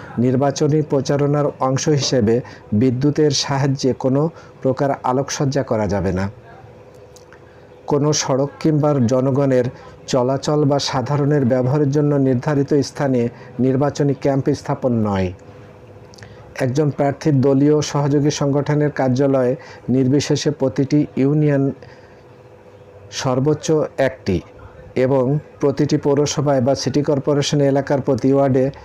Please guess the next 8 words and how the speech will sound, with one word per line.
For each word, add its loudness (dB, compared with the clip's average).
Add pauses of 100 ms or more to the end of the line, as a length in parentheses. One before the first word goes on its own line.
(560)
একটি -4 (240)
অধিক 0 (180)
নির্বাচন 0 (540)
ক্যাম্প 0 (140)
স্থাপন -2 (100)
করতে -2
পারবেন 0
না, -2